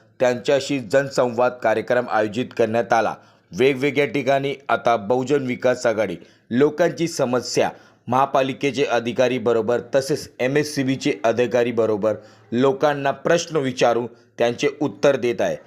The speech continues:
सांगण्याचं तात्पर्य म्हणजे वसई विरारमध्ये लोकसंख्या मोठ्या प्रमाणात वाढत चालली आहे आणि नागरिकांना सोय म्हणून रोड, रस्ते,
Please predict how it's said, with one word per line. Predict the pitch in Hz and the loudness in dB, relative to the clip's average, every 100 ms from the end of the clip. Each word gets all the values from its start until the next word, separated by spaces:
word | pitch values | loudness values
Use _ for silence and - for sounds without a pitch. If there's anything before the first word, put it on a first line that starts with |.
| _ _ | _ _
सांगण्याचं | - 120 123 131 131 127 123 | 0 0 2 0 0 -2 0
तात्पर्य | 131 - 147 139 | -2 0 0 0
म्हणजे | 135 139 131 | 0 -2 0
वसई | 123 127 135 170 | 0 0 0 0
विरारमध्ये | 151 151 147 135 131 123 117 | 0 2 2 2 -2 -2 -2
लोकसंख्या | 123 120 - - 131 101 135 | -2 -4 -6 -2 -2 2 0
मोठ्या | 123 123 117 139 | 0 -2 0 0
प्रमाणात | - 127 117 113 113 - - _ 98 | 2 -2 0 -2 -2 -6 -20 _ 0
वाढत | 113 127 139 - | 2 4 2 0
चालली | 117 110 107 | -2 0 -2
आहे | 92 - - - | -2 -6 -16 -4
आणि | 123 147 | -2 0
नागरिकांना | 139 135 139 151 139 147 127 127 | 0 0 2 0 0 0 0 -4
सोय | - 151 147 160 | -4 0 2 2
म्हणून | 139 117 107 101 | 0 -2 -4 -2
रोड, | 135 131 - - | 0 0 -2 -6
रस्ते, | 110 120 - 147 | -2 -2 -2 -2